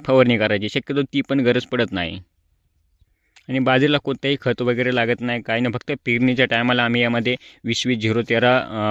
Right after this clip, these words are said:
अ, पेरणीच्या वेळेस टाकलं होतं, त्यानंतर आम्ही कोणतंही खत वगैरे टाकलं नाही, कोणतीही फवारणी केली नाही, फक्त पाणी चालू आहे. बऱ्यापैकी सत्तरशे, सत्तर ते ऐंशी टक्के कणसांची साईज, अ,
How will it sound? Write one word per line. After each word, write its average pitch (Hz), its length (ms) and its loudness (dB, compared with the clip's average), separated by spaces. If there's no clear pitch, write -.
अ, 110 160 -8
पेरणीच्या 123 400 0
वेळेस 120 360 0
टाकलं 113 240 0
होतं, 95 260 -2
त्यानंतर 123 400 -2
आम्ही 127 180 -2
कोणतंही 120 400 -4
खत 120 220 -2
वगैरे 113 280 0
टाकलं 113 300 -4
नाही, 113 140 -4
कोणतीही 107 300 -4
फवारणी 110 380 -2
केली 113 180 -4
नाही, 113 220 -2
फक्त - 220 -10
पाणी 120 220 2
चालू 95 240 -2
आहे. - 420 -10
बऱ्यापैकी 135 580 2
सत्तरशे, 139 800 0
सत्तर 131 380 -2
ते 135 120 -4
ऐंशी 131 260 0
टक्के 123 320 -2
कणसांची 123 600 -2
साईज, 123 400 0
अ, 120 160 4